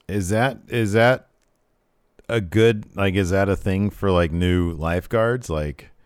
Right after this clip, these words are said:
can you, you know, during the interview process, can you F five a shark? Yes,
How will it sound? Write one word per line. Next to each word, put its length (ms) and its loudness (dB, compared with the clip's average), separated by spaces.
can 200 -4
you, 200 -2
you 180 -4
know, 100 -4
during 200 -2
the 120 -2
interview 260 -2
process, 560 -2
can 180 -6
you 180 -2
F 140 -6
five 320 -8
a 40 -8
shark? 480 -8
Yes, 520 -12